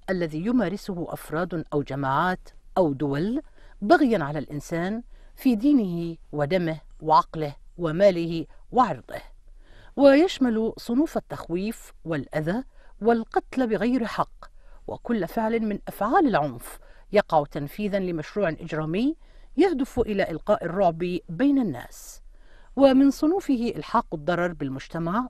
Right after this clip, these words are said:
وبالبيئة وبالمرافق، وهذا كله من صور الفساد في الأرض التي نهى الله عنها في قوله: "ولا تبغي الفساد في الأرض إن الله لا يحب المفسدين".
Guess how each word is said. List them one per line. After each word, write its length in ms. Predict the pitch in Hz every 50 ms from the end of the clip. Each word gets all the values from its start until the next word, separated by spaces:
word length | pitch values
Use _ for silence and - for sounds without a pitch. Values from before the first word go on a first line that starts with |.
| - -
وبالبيئة 720 | 170 160 143 151 147 120 139 175 202 - - 190 196 190 - -
وبالمرافق، 1000 | 151 151 160 170 269 269 277 262 262 214 143 123 - - - - - - - - - - - - - - - - - -
وهذا 440 | 165 139 139 147 180 160 120 127 -
كله 300 | - - 262 240 233 247 - - - - - - - -
من 200 | 247 254 240 226
صور 320 | - - 392 359 330 277
الفساد 520 | 226 202 - - 156 - - 233 233 202
في 140 | 202 - -
الأرض 560 | 208 185 - - 220 226 254 214 202 175 - - - - - - - - -
التي 320 | 240 240 240 240 - 247
نهى 260 | 233 262 330 302 285 320
الله 520 | 262 220 196 202 226 254 254 208 220 190
عنها 380 | 185 208 247 247 202 202 214 175
في 200 | - - 131 - -
قوله: 360 | 151 151 147 156 208 277 294 - - - - - - - - - - - -
"ولا 360 | 208 240 269 262 247 220 208
تبغي 400 | 196 - 254 220 180 190 185 202
الفساد 640 | 196 185 - - 165 147 - - 190 196 190 151 160
في 140 | - - 151
الأرض 500 | 139 143 - - 180 185 185 156 143 - - - - - - - - - - - -
إن 260 | 277 262 254 240 220 202
الله 440 | 180 175 165 175 175 165 147 170
لا 200 | 170 170 170 160
يحب 500 | 160 151 151 - - 196 175 147 143 151
المفسدين". 880 | 165 151 139 147 202 - - - - 214 156 160 143 120 110 110 110